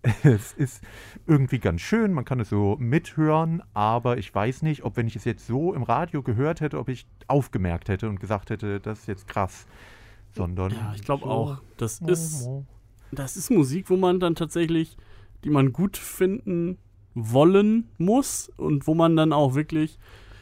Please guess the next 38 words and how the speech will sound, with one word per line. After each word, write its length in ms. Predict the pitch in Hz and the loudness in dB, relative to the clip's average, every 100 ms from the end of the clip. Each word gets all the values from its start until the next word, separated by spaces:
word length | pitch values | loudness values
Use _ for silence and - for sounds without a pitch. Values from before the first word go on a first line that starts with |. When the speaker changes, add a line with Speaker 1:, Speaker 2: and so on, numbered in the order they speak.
| - - | -16 -4
Speaker 2:
ja, 120 | 139 | -2
sich 160 | 147 165 | 0 0
ein 80 | |
bisschen 300 | 175 - 170 | 2 4 6
Mühe 180 | 190 285 | 8 8
mitgeben 360 | 143 - 143 143 | 4 2 2 4
muss, 80 | 143 | 4
wo 60 | |
man 200 | 147 147 | 4 4
genau 360 | 139 143 147 151 | 4 4 4 4
auf 100 | 143 | 0
die 340 | 147 139 135 135 127 | -4 0 0 -2 0
Nuancen 720 | 131 120 160 180 - 117 113 | 0 2 2 2 2 0 2
hören 380 | 123 120 117 117 | 2 4 4 4
muss, 300 | 123 139 123 | 4 0 -4
wie 80 | 120 | -2
Matze 280 | 123 - 120 | -2 -6 -6
sie 120 | 123 | -2
ja 100 | 123 | -2
ein 100 | 117 | -2
bisschen 240 | 127 131 | -4 -4
erklärt 480 | 101 - 113 120 - | -4 -4 -2 -2 0
hat. 380 | 175 175 - - - 120 | -2 -2 -10 -20 -8 0
Speaker 1:
Na 100 | 98 | 4
ja, 80 | 92 | 4
Speaker 2:
Vom 80 | |
Speaker 1:
oder 160 | 101 98 | 4 4
man 180 | 104 98 | 4 2
hört 160 | 113 | 0
es 100 | 117 | -2
so 60 | 110 | -2
nebenbei, 640 | 107 92 87 110 101 90 | -2 -2 0 0 0 -2
oder? 240 | 87 113 165 | -4 0 2
Speaker 2:
Ja, 160 | 160 | 4
das 220 | 135 143 180 | 4 2 2
ist 160 | - | -2
das 120 | 170 | -2
andere. 640 | - 170 156 110 107 113 | 2 4 4 4 2 0